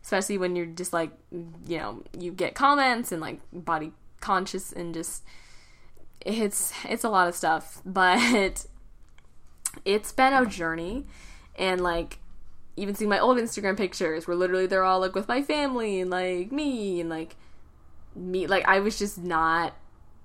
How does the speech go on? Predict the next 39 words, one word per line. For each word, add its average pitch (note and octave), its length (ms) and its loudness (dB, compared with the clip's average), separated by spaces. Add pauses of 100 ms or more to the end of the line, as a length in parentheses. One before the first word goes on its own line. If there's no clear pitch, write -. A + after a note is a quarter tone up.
(340)
ashamed, E3+ 680 -2
or F#3 140 2
at F3+ 60 2
least F3+ 240 -2
not F#3 240 8
as F#3 160 6
ashamed G3+ 580 4
now F3+ 520 4
that F#3 180 0
I E3+ 140 0
am. E3+ 360 -2 (460)
And F#3+ 200 2
it's F#3+ 200 0
just, C#4 340 0
it's D#4 600 0
hard. F3 440 0
<laughs> D4+ 60 10 (920)
Um, G#3 400 2
not G#3 200 2
gonna A#3 120 0
try A#3+ 160 2
to - 20 -2
sugarcoat F3+ 560 0
it, D#3 340 -6
but E3+ 320 2 (680)
that B3 180 4
can F#4+ 120 0
be E4+ 120 8
a C#4 40 8
whole A3 160 0
video F3 320 0
of F3+ 60 -2
another E3+ 260 -4
time, G3 500 -2
but F3 360 -2 (640)
that's G3 220 2
not A3+ 200 0
for G#3+ 100 0
today, E3 380 -8